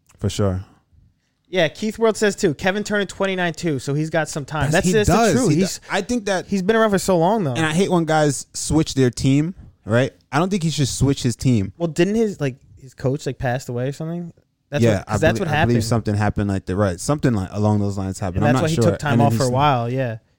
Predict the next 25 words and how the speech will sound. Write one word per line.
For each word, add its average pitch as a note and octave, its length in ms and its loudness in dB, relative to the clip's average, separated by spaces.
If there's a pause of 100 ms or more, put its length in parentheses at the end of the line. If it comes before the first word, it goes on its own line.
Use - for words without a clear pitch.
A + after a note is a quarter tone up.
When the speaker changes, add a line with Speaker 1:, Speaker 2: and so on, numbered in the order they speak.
(140)
Speaker 2:
he D#3 80 -8
went D#3 80 2
up C#3+ 80 -4
to B2+ 80 -8
TriStar. C#3+ 420 0
I C#3+ 80 2
remember C#3+ 160 2
Speaker 1:
he D3 60 8
was, C3+ 100 4
Speaker 2:
in C#3 120 4
Speaker 1:
like, C3+ 80 -4
trying C3+ 180 2
to A#2+ 60 4
Speaker 2:
Montreal. - 60 4 (140)
Speaker 1:
find C3 220 4
s-, - 180 -4
another A#2 320 6
Speaker 2:
Yeah, D3+ 160 4
Speaker 1:
team. - 40 4
Speaker 2:
he C#3 100 6
went C#3 80 0
with C3 80 -4
G C#3 160 0
S C3 80 -4
P. C3+ 400 -2